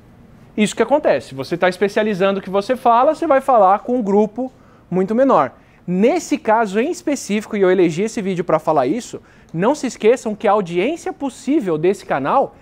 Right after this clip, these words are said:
é de um bilhão de pessoas. O que que eu quero dizer com isso? Se você vai fazer um conteúdo especializado, tão sério,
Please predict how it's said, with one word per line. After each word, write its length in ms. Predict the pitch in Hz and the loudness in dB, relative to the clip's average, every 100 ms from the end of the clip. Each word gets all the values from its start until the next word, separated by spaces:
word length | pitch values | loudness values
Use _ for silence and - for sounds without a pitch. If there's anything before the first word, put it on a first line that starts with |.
| _ - | _ -4
é 140 | 180 | -4
de 180 | 160 185 | -2 -4
um 140 | 247 | -2
bilhão 540 | 185 240 285 214 277 247 | -2 0 2 2 2 0
de 120 | 165 | -4
pessoas. 680 | 151 - - - - - - - - _ | -8 -8 -12 -12 -16 -20 -20 -20 -20 _
O 40 | - | -10
que 100 | 208 | -4
que 60 | |
eu 60 | 240 | 0
quero 160 | 247 | 0
dizer 180 | 226 220 | 2 -2
com 120 | 233 | -2
isso? 380 | 214 123 - - - - - - - - - | -4 -4 -10 -20 -20 -20 -20 -20 -20 -20 -20
Se 180 | - 196 | -6 0
você 320 | 185 214 311 | 2 2 2
vai 140 | 339 - | 2 2
fazer 260 | 247 202 | 0 2
um 80 | 208 | 0
conteúdo 400 | 214 208 180 165 | 0 0 0 -4
especializado, 840 | - 160 - 147 127 131 156 147 113 | -4 -4 -2 -2 0 2 2 2 -2
tão 260 | - 233 | 0 0
sério, 480 | 240 190 160 131 | 0 0 0 0